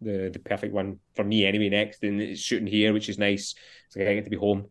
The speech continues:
Um, but I've got, like, a whole bunch of stuff all sort of spinning, just waiting to go. And because of, obviously, with covid, that just sort of slowed everything down, and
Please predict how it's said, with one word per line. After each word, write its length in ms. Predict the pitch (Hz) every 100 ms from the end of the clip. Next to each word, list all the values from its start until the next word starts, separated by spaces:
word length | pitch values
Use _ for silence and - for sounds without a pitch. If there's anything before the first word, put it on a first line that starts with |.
| - _ _ -
Um, 500 | 98 90 85 85 82
but 140 | 107 101
I've 120 | 101
got, 300 | 120 120 -
like, 120 | 113
a 80 | 104
whole 140 | 95 104
bunch 280 | 101 98
of 80 | 107
stuff 320 | - 117 -
all 180 | 104 101
sort 160 | 104 104
of 60 |
spinning, 400 | - - 101 101 - 113
just 200 | 104 -
waiting 420 | 92 98 101 107
to 100 | 98
go. 280 | 90 98 98
And 140 | 95 92
because 320 | 104 113 110
of, 200 | 104 - - - - - _ _ -
obviously, 300 | 208 - 135
with 120 | 127
covid, 520 | - 226 208 226 226 - - -
that 160 | - 104
just 160 | 101 -
sort 100 | -
of 60 |
slowed 260 | - 117 110
everything 340 | 104 107 104
down, 220 | 120 131
and 320 | 131 120 104